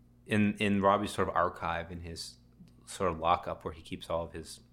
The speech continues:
photos and material, we spent, you know, twelve hours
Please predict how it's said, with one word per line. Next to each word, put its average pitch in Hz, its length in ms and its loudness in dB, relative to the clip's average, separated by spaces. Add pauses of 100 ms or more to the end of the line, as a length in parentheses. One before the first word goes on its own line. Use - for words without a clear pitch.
(240)
photos 85 380 -6
and 85 80 -12
material, 85 420 -4
we 87 100 -6
spent, 85 360 -6 (920)
you 90 120 -2
know, 80 160 -6 (560)
twelve 82 380 0
hours 82 520 -2